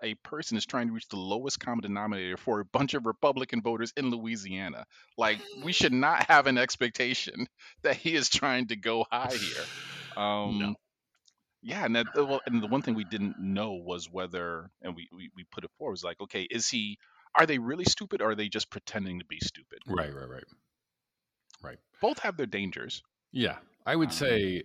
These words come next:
Speaker 2: um, ignorant, incompetent, lazy, uh, uh,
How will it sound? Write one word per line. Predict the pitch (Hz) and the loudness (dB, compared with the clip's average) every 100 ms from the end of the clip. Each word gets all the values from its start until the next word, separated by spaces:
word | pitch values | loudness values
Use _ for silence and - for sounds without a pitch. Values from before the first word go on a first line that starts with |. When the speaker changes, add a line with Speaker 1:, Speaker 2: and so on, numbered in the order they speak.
| - | -2
Speaker 2:
um, | 87 82 78 78 _ - | -2 0 -4 -6 _ -4
ignorant, | 104 101 92 87 80 _ | -2 0 0 0 -4 _
incompetent, | - 87 - 95 90 87 80 76 - _ _ - | -6 -6 -2 -4 -2 -4 -4 -6 -10 _ _ -6
lazy, | 80 82 90 82 82 78 76 78 _ _ _ _ - | -4 -2 -2 -2 -4 -4 -6 -10 _ _ _ _ -4
uh, | |
uh, | 80 73 71 69 67 - - 76 135 139 | -2 -2 -4 -4 -6 -10 -8 -6 -6 -8